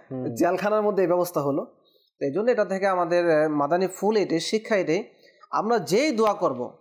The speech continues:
Speaker 2: সেটা বলবো, "আল্লাহ কল্যাণের সাথে সেটা দান করো।" যদি আমার জন্য কল্যাণ হয় সেটা দান করো। আর যেই বস্তুটা চাইবো বা যা দোয়া করব সেটা আমরা বলবো, "আফিয়াতের সাথে, নিরাপত্তার সাথে আমাকে দান
Speaker 1: নিরাপত্তার সাথে।
Speaker 2: করো।"
Speaker 1: জি, জি,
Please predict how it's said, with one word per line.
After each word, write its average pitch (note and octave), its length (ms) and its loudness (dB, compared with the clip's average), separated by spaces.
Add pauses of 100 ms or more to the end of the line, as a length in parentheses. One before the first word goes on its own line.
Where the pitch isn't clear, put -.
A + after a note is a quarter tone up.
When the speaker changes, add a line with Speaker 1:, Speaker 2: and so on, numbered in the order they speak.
(400)
Speaker 2:
সেটা F3+ 240 0
বলবো, F#3 220 2
"আল্লাহ D#3+ 440 0 (300)
কল্যাণের E3+ 420 2
সাথে E3 320 -2
সেটা C3+ 240 -4
দান A#2+ 200 -6
করো।" - 280 -12 (300)
যদি G#3+ 180 2
আমার G#3 240 2
জন্য F#3 220 2
কল্যাণ F3+ 440 2
হয় G3+ 320 -2
সেটা F3+ 200 -2
দান F#3 220 -2
করো। A#3+ 340 0 (300)
আর D3+ 240 4 (540)
যেই G#3 420 2
বস্তুটা G3+ 480 0
চাইবো G#3 480 0
বা D#3+ 180 -2
যা D3+ 300 0
দোয়া E3+ 240 0
করব A3 580 0 (180)
সেটা F#3+ 280 0
আমরা G3+ 200 0
বলবো, G3 200 2
"আফিয়াতের G3+ 720 0
সাথে, C3+ 320 -4
নিরাপত্তার G3 540 0
সাথে G#3+ 300 -2
আমাকে E3 220 0
দান B2+ 200 -2
Speaker 1:
নিরাপত্তার A#2 200 -8
সাথে। - 60 -14
Speaker 2:
করো।" - 120 -20 (680)
Speaker 1:
জি, - 120 -18
জি, G2 420 -12